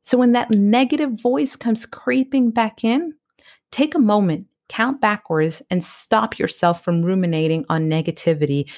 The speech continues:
and focus on positivity and moving forward. If you apply the power of the growth mindset and the five-second rule in your personal and professional life, positive changes will happen.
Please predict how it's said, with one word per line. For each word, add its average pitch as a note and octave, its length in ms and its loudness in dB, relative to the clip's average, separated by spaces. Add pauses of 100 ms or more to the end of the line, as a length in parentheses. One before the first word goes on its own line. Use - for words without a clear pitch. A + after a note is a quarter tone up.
(120)
and E3 140 2
focus F3+ 640 0
on D#3 160 2
positivity E3+ 1120 -2
and D#3 220 0
moving E3 320 0
forward. - 580 -2 (840)
If F#3+ 180 -2
you B3+ 220 2
apply G3+ 540 0
the F3+ 200 -2
power E3+ 600 0
of E3 220 0
the D#3+ 60 -2
growth E3+ 460 -2
mindset D#3+ 680 -2 (340)
and F#3 160 4
the F3+ 80 2
five-second F3+ 800 -2
rule D#3 340 2 (260)
in E3 160 4
your D#3+ 120 2
personal A#3 840 0
and E3 160 0
professional A3+ 720 -2
life, B3+ 420 0 (320)
positive F#3 480 0
changes D#3+ 540 -2
will E3 300 0
happen. D3 680 -4